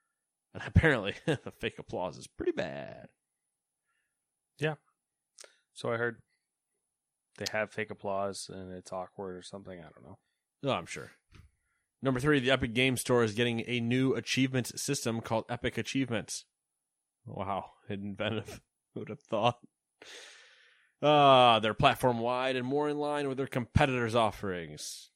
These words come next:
Speaker 1: 'Cause as we know, everybody chases those Steam achievements. Number four, Bungie is removing the Forsaken campaign and the Tangled Shore location from Destiny two for year five.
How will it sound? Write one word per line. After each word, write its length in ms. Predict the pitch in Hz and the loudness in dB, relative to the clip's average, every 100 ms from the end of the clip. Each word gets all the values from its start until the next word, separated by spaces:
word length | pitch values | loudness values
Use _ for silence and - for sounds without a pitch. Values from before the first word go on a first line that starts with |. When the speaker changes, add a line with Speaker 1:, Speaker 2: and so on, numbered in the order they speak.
| _ | _
Speaker 1:
'Cause 100 | - | -12
as 180 | 92 98 | -10 -8
we 80 | 98 | -6
know, 140 | 101 | -4
everybody 260 | 95 92 92 | -4 -4 -8
chases 420 | - 101 - 87 | -6 -8 -8 -12
those 140 | 92 | -12
Steam 240 | - 92 80 | -12 -12 -14
achievements. 520 | 87 82 76 73 - _ _ _ _ - | -14 -16 -16 -16 -18 _ _ _ _ 0
Number 120 | 139 | 0
four, 300 | - 147 143 | 4 6 6
Bungie 500 | 120 151 196 147 127 | 4 4 2 2 0
is 100 | 110 | 0
removing 380 | 107 117 120 120 | 0 0 -2 -2
the 80 | 113 | -4
Forsaken 640 | - 120 - 160 175 139 | -2 -4 0 -2 0 -4
campaign 580 | - 110 101 113 123 120 | -2 -4 -4 -6 -6 -6
and 360 | - 143 160 147 | -6 -4 -4 -6
the 80 | |
Tangled 520 | 120 - 147 135 127 - | -8 -6 -4 -2 -4 -6
Shore 320 | - 151 175 | 2 4 4
location 480 | 131 104 107 101 107 | 2 -2 -6 -6 -10
from 160 | 98 | -8
Destiny 360 | 104 110 113 107 | -6 -6 -6 -8
two 340 | - 139 117 - - _ | -6 -6 -6 -10 -20 _
for 120 | - | -4
year 220 | 110 117 110 | -2 -2 -2
five. 540 | 127 120 80 71 - | -4 -6 -6 -12 -18